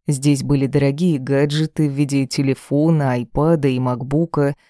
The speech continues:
шкатулка с украшениями и несколько коробок с платьями и костюмами, словно пошитыми специально для меня. Все с дизайнерскими бирками. Так много, и все мое.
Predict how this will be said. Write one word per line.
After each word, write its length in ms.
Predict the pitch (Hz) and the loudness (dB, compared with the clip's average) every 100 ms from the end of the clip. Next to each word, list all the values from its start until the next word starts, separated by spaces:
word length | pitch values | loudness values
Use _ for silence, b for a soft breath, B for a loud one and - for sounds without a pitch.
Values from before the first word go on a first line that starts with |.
| _ - | _ -12
шкатулка 560 | - 170 226 208 143 | -2 0 0 0 -2
с 120 | - | -4
украшениями 1160 | 113 127 127 - 160 190 175 160 156 151 147 - | -2 -2 -2 0 2 4 6 4 2 2 0 -4
и 200 | - 131 | -4 -2
несколько 500 | 135 160 - 170 165 | 2 0 2 0 0
коробок 440 | 147 147 156 156 - | 0 0 2 0 -4
с 100 | - | -4
платьями 640 | 147 165 185 180 175 170 | -2 0 0 2 4 4
и 40 | 165 | 2
костюмами, 840 | 165 165 - 233 185 131 127 127 - _ _ | -2 -4 -4 0 2 2 0 -2 -6 _ _
словно 400 | - 170 175 180 | -4 2 4 4
пошитыми 540 | 170 160 - 190 190 185 | 4 -2 -2 2 4 2
специально 640 | - 170 - 160 165 165 | 0 -4 0 2 4 2
для 180 | 151 160 | 2 2
меня. 460 | 165 170 131 117 - _ _ _ _ _ | 4 4 2 0 -6 _ _ _ _ _
Все 440 | - - - 139 139 | -12 -6 0 2 2
с 80 | 135 | 0
дизайнерскими 920 | 151 151 143 139 143 - - 156 160 | 0 2 2 2 0 -2 0 2 2
бирками. 600 | 151 202 - 127 120 - _ _ _ _ _ _ | 2 0 0 -2 -2 -4 _ _ _ _ _ _
Так 220 | 151 - | -4 -2
много, 520 | 139 135 135 135 135 - _ _ _ | -2 0 -2 -4 -10 -14 _ _ _
и 120 | 151 | -6
все 220 | 139 - 135 | -4 -4 -2
мое. 460 | 135 123 113 85 | -4 -6 -8 -10